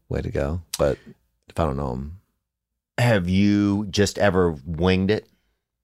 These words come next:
Speaker 1: In what manner?
Speaker 2: In a sexual manner with a woman and just said, "I'm just gonna assume this woman doesn't have an S T D and I'm not gonna use a protection."
Speaker 1: I, I've put, I've put it in when I shouldn't, but I've gotten tests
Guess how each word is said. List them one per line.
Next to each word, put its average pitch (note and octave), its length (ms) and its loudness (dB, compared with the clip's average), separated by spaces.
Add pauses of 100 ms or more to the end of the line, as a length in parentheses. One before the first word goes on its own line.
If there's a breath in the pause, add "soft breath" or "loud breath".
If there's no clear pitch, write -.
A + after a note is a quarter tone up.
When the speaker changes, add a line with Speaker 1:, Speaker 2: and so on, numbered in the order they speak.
(1040)
Speaker 1:
In F2+ 360 0
what E2+ 260 2
manner? D#2+ 400 -4
Speaker 2:
In F#2+ 140 2
a F2+ 60 2
sexual F2 480 0
manner E2+ 200 -2
with E2 120 -4
a E2 60 -2
woman D#2+ 280 -4
and D#2+ 100 -8
just D#2+ 140 -8
said, D#2+ 160 0
"I'm E2 100 -2
just - 100 -8
gonna D#2+ 300 -2
assume F2 380 -2
this E2+ 140 -4
woman E2+ 160 -4
doesn't D#2+ 160 -2
have D2+ 100 -4
an D2+ 60 -6
S D2+ 160 -8
T D#2+ 120 -6
D D#2 140 -4
and D#2 100 -4
I'm D#2 120 -6
not D#2 160 -6
gonna D#2+ 160 -8
use D2+ 160 -8
a D#2 80 -4
protection." - 520 -4
Speaker 1:
I, A2 260 6 (120)
I've G#2 360 2
put, G#2 380 2 (140)
I've F#2 260 2 (120)
put F#2 360 4
it E2 300 0
in D#2+ 560 -2 (320)
when D#2+ 340 -2
I D2+ 140 -4
shouldn't, D2+ 520 -4
but G2+ 140 6
I've F#2+ 140 4
gotten G2 260 2
tests E2+ 380 -2